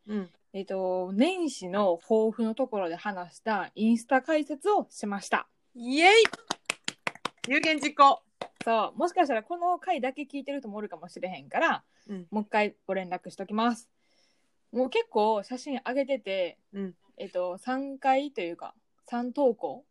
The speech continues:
Speaker 1: うん。
Speaker 2: してんねんけど、と、全然お知らせしてへん段階で、十、十人ぐらいはフォローくれてて、
Speaker 1: うん。
Speaker 2: で、まあ、山の写真とか、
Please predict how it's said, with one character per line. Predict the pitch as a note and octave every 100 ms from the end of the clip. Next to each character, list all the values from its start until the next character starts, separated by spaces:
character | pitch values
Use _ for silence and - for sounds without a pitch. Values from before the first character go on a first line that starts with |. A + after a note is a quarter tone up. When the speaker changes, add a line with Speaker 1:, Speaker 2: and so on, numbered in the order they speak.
| _ G#3
Speaker 1:
う |
ん。 | F#3+ E3
Speaker 2:
し | -
て | G#3
ん | G#3 G3
ね | F#3+
ん | F3+
け | G#3
ど、 | B3 D#4 F3 - _ _ _ _
と、 | - G#3+ -
全 | A3 D#4
然 | D#4+
お | A3+
知 |
ら | C4+
せ | C#4+ E4
し |
て | G#4+
へ | F4 G#3
ん |
段 | F#3 F#3+ F#3+
階 | F#3 F#3
で、 | G#3 F#3+
十、 | E3+ G#3+ -
十 | F3 A#3+
人 | C#4 C4+
ぐ | C4+
ら | G#3+
い | D3
は | D#3 -
フ | G#3
ォ |
ロ | F3+ D3+
ー | -
く |
れ | F3 D#3+
て | E3+
て、 | - C4+ F3+ - -
Speaker 1:
う | G#3+
ん。 | F#3 _ _ _ _ G#3
Speaker 2:
で、 | G#3 G3+ G3 -
ま |
あ、 |
山 | G#3 A#3+ A#3+
の | A3+ A3 A3
写 | A3 G#3+
真 | - G3
と | F#3 D#3
か、 | - G3 D3+